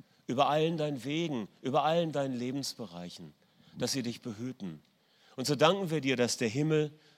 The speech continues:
für uns arbeitet, weil wir uns entschieden haben,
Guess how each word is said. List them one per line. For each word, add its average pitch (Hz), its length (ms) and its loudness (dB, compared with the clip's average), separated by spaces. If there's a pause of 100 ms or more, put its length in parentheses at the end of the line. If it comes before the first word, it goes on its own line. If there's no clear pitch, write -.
(180)
für 143 220 -4
uns 143 160 -4
arbeitet, 123 760 -8 (1160)
weil 113 180 -4
wir 143 160 -2
uns 151 120 -6
entschieden 139 540 -4
haben, 87 360 -6